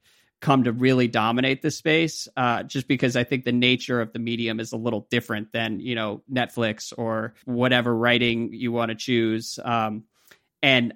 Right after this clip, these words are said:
I should also note that the reason I'm willing to give Spotify the benefit of the doubt on podcasting is because they are so much more creator friendly than Apple, which tries to take a cut from subscriptions, gives you sh-,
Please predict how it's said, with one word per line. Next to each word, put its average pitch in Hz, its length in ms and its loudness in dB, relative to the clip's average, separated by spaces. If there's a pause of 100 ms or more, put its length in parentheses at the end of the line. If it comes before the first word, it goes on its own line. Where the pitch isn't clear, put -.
I 139 180 4
should 143 180 -2
also 156 340 4
note 139 480 4
that 127 140 0
the 139 80 0
reason 143 340 6
I'm 127 120 2
willing 131 280 2
to 120 60 -4
give 127 220 0
Spotify 127 580 0
the 117 80 -4
benefit 123 520 0
of 127 120 -8
the 127 80 -2
doubt 123 360 2
on 156 180 0
podcasting 175 880 -2 (500)
is 143 160 2
because 135 400 2
they 143 200 4
are 135 140 4
so - 480 4
much 185 260 2
more 151 220 2
creator 131 420 0
friendly 123 640 0
than 120 300 0
Apple, 180 580 0 (200)
which 127 420 -2
tries 139 300 4
to 160 60 -16
take 135 200 0
a 120 60 -4
cut 156 260 0
from 143 140 -4
subscriptions, 127 880 -2
gives - 260 -2
you 127 180 -2 (440)
sh-, - 260 -2